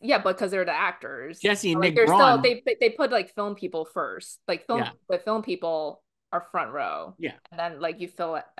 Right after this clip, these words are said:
Speaker 1: it out.
Speaker 2: Yeah.
Speaker 1: And
Speaker 2: Jesse
Speaker 1: then
Speaker 2: and Nick Braun were in, like, steerage class.
Speaker 1: Yeah. So,
Speaker 2: Um,
Speaker 1: um, but, yeah, so won that, and then Sarah won actress. So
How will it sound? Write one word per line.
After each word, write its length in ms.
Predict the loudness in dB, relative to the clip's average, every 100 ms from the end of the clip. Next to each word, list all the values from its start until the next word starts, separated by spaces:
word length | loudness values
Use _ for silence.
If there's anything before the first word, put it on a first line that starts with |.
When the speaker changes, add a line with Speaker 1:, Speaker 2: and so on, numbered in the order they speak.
| -12
Speaker 1:
it 100 | -8
out. 360 | -6 -4 -6 -12
Speaker 2:
Yeah. 120 | -16 -18
Speaker 1:
And 60 | -20 _ _
Speaker 2:
Jesse 280 | -2 0 0
Speaker 1:
then 20 |
Speaker 2:
and 60 | 0
Nick 160 | 0 0
Braun 260 | 2 2
were 140 | 0 -4
in, 80 | -6
like, 160 | -8
steerage 500 | -4 0 0 0 -8
class. 440 | -14 -14 -14 -20 -20 -20 _ -18
Speaker 1:
Yeah. 140 | -18 -18 _ _ _ _ _ _ _
So, 480 | -8 -4 -4 -4 -10 _ _ _ -2
Speaker 2:
Um, 380 | 0 0 -2
Speaker 1:
um, 20 | -6 -10 -18 -20 _
but, 360 | 0 2 0 -4 _ _ _ _ _ _
yeah, 340 | -6 -2 0 -2
so 280 | -4 -4 -2
won 540 | 0 0 -4 -8 -8
that, 220 | -6 -4
and 100 | -6
then 320 | -8 -10 -14 -18
Sarah 500 | -8 -4 -2 -2 -4
won 540 | -4 -6 -6 -12 -14 -12
actress. 800 | -10 -10 -10 -10 -10 -16 -20 _ _ _ _
So 800 | -8 -2 -2 -2 -4 -6 -8